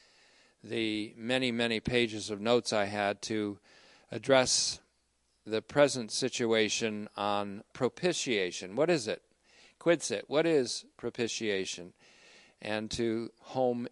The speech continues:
in on that target a little more precisely today and a little more deliberately. The exordium,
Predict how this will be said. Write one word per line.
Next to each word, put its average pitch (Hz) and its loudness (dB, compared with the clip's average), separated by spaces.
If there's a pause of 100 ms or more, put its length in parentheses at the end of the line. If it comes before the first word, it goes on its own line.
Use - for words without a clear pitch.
in 113 -4
on 107 -6
that 123 -2
target 110 2
a 110 -8
little 113 -2
more 110 -6
precisely 120 2
today 104 0
and 98 -8
a 95 -6
little 107 -2
more 107 -2
deliberately. 110 0 (800)
The 135 4
exordium, 139 8